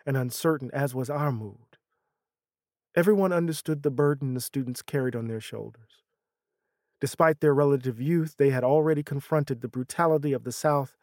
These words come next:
in an effort to desegregate lunch counters and to register black people to vote. Many had been beaten and chased down dusty roads in Mississippi and Alabama by the Klan and by white sheriffs.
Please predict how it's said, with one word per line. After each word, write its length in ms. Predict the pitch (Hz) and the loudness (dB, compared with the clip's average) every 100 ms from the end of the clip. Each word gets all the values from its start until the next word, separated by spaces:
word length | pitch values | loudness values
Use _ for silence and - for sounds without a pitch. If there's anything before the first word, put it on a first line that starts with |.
| _ _ _ _ _ - | _ _ _ _ _ 2
in 60 | |
an 100 | 165 | 4
effort 280 | 170 165 160 | 4 4 0
to 80 | 143 | 0
desegregate 720 | 127 160 165 143 135 139 131 | 0 2 2 0 0 0 0
lunch 260 | 127 135 - | -2 -4 -2
counters 400 | 143 127 123 117 | -2 -2 -4 -6
and 120 | 113 | -10
to 120 | 120 | -4
register 420 | 139 143 139 147 | 0 0 -2 -6
black 240 | 123 127 - | -4 -6 -6
people 280 | 131 - | -10 -10
to 120 | - 113 | -16 -6
vote. 260 | 139 127 _ _ _ _ _ _ _ | -4 -4 _ _ _ _ _ _ _
Many 220 | 147 180 | 2 4
had 140 | 175 160 | 6 4
been 200 | 143 127 | 2 0
beaten 420 | 113 175 165 131 | 0 0 0 -2
and 160 | 127 127 | -2 0
chased 360 | 160 143 - | 0 0 -2
down 420 | 127 151 151 139 | 0 2 2 0
dusty 420 | 120 151 - 135 127 | 0 -2 0 -4 0
roads 420 | 139 147 139 120 | 4 6 4 -2
in 100 | 127 | -4
Mississippi 500 | 127 120 - 147 139 | -4 -6 -8 -4 -2
and 80 | 131 | 0
Alabama 560 | 127 120 147 147 123 - - _ _ | -2 0 2 2 -2 -8 -20 _ _
by 100 | 147 | -2
the 100 | 127 | -2
Klan 360 | 120 160 160 143 | -4 0 2 2
and 120 | 123 | 2
by 120 | 123 | -2
white 300 | 123 139 135 | 0 0 -2
sheriffs. 640 | - 160 127 101 - - | -4 -4 -4 -4 -12 -14